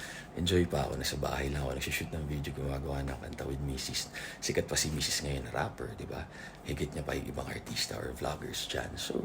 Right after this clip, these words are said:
ganun lang siya. Do what works for you. Tama kayo, mali ako.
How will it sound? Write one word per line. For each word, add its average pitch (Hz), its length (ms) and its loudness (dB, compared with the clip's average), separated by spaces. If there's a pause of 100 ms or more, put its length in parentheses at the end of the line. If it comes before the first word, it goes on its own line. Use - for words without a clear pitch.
ganun 202 240 6
lang 220 160 4
siya. 90 160 4
Do 113 240 6
what 165 240 4
works 123 160 4
for - 160 0
you. 101 240 4 (400)
Tama 76 320 2
kayo, - 240 -2
mali 64 240 -2
ako. 62 320 -4